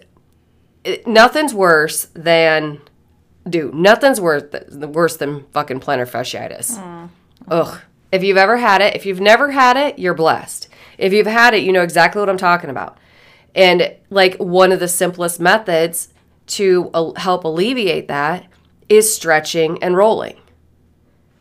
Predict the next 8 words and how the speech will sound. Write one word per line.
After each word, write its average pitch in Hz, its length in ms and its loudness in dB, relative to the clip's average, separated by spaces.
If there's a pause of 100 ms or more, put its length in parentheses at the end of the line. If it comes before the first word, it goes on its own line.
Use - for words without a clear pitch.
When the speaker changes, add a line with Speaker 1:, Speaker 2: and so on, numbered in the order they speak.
(160)
Speaker 1:
And 160 420 -2 (460)
it 185 200 -2
works. 175 500 -2 (180)
It's 185 160 -2
so 190 260 0
simple. 170 640 0
It's 185 180 -2
stupid, 208 640 -2